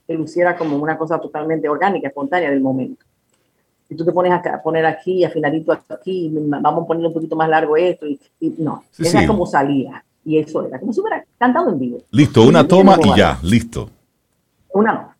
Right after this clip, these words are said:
Speaker 1: nada más.
Speaker 2: Wow.
Speaker 1: Pero que mira, que tiene un poquito bajito, se va a quedar así, porque si, la,
Speaker 2: Ya.
Speaker 1: si desafiné, desafiné.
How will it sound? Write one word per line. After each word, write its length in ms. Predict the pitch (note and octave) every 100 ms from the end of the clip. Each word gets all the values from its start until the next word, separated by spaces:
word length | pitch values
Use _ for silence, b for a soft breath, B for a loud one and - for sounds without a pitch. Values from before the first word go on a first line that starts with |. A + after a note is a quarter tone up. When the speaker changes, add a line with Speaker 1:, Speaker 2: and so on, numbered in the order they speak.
| -
Speaker 1:
nada 200 | E3+ E3
más. 160 | - _ _
Speaker 2:
Wow. 300 | C#2 G#2+ F2+
Speaker 1:
Pero 200 | - B3
que 120 | A#3+
mira, 340 | A#3+ D#4 E4+
que 100 | B3
tiene 160 | A#3+ B3+
un 60 | C4+
poquito 300 | D4+ B3+ C4+
bajito, 560 | A3+ A3 A3 F#3+ - -
se 60 | F3+
va 100 | F#3
a 40 |
quedar 200 | G3 E3+
así, 200 | E3 G3
porque 260 | F3 D#3+ D#3+
si, 160 | E3 D#3+
la, 160 | D#3
Speaker 2:
Ya. 140 | D3+ D3
Speaker 1:
si 60 |
desafiné, 400 | G3 F#3+ F3+ G3
desafiné. 340 | C4 C#4+ F#4+